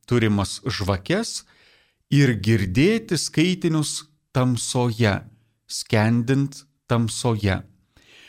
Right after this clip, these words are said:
Ir tai yra labai gražus ir toks regimas ženklas, kad norėdami pilnai suprasti Senąjį testamentą,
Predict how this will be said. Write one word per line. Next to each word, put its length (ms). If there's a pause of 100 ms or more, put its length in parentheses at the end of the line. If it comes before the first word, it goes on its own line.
(340)
Ir 260
tai 240 (100)
yra 600
labai 360
gražus 540 (140)
ir 260
toks 460 (400)
regimas 800 (100)
ženklas, 800 (680)
kad 280 (480)
norėdami 720 (400)
pilnai 520
suprasti 920
Senąjį 720
testamentą, 840